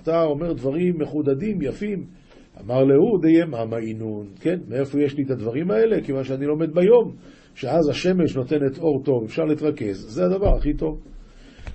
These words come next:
אמרה לי, ברתא די רב חיסדא לרב חיסדא, לא בא אימר מינם פורתא. אמרה לו, "אבא, אולי תלך לישון קצת."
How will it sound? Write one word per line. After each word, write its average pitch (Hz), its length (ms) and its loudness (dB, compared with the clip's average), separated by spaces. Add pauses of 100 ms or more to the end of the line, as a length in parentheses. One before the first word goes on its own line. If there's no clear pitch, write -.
(120)
אמרה 165 240 6
לי, 139 140 6
ברתא 131 320 0
די 127 180 0
רב 127 200 0
חיסדא 131 280 -2
לרב 135 280 2
חיסדא, 135 500 2
לא 135 140 0
בא 123 160 0
אימר 139 340 0
מינם 147 420 -2
פורתא. 180 360 0 (300)
אמרה 160 200 0
לו, 156 220 4
"אבא, 170 220 0 (280)
אולי 151 140 -2
תלך 202 220 -2
לישון 196 280 -2
קצת." - 260 -10